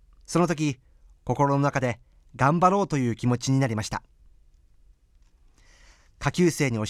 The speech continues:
えるとき、まとまらず大変でしたが、たくさん時間をかけ、努力しました。運動会の目標は、心を一つにした応援で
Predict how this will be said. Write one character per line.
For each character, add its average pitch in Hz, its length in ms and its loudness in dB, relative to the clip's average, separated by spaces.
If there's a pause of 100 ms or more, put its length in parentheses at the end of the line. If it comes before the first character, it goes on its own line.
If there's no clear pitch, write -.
え - 40 2
る 151 60 0
と 151 80 -2
き、 135 300 -4 (380)
ま 110 100 0
と 147 80 0
ま 131 100 2
ら 131 80 0
ず 110 100 -10
大 135 160 2
変 156 140 0
で 160 80 0
し - 60 -4
た 139 100 0
が、 127 200 0 (420)
た 117 120 -8
く - 60 -14
さ 170 160 2
ん 175 80 0
時 151 120 -6
間 175 160 6
を - 20 -2
か 170 100 -2
け、 - 200 -8 (240)
努 110 140 0
力 165 200 0
し - 80 -6
ま 123 80 -4
し - 60 -10
た。 - 120 -12 (2500)
運 170 180 4
動 190 140 2
会 160 120 2
の 143 80 0
目 131 160 0
標 147 220 0
は、 143 260 0 (300)
心 190 360 2
を 156 100 0
一 170 180 -2
つ 147 100 -6
に 139 80 2
し - 100 -6
た 123 160 2
応 117 140 0
援 117 100 0
で 120 280 -4